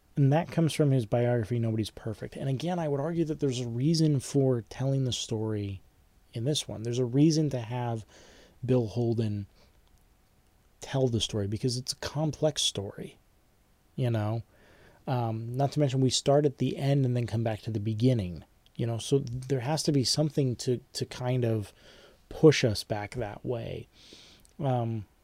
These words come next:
it's a story that I don't think most audiences understand, especially not at the time.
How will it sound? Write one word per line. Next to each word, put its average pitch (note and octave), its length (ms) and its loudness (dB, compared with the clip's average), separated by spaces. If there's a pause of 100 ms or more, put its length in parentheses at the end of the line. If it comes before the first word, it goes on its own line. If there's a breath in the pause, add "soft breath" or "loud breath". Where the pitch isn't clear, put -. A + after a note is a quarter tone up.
(300)
it's - 160 -4
a D#3 60 0
story D#3 460 2
that C#3+ 140 4
I C#3 80 4
don't C#3 220 0
think C#3 180 2
most C3 240 2
audiences B2 540 -2
understand, A#2+ 760 -2
especially B2+ 380 0
not B2 180 0
at G#2+ 100 -4
the A2 80 -2
time. F#2+ 640 -8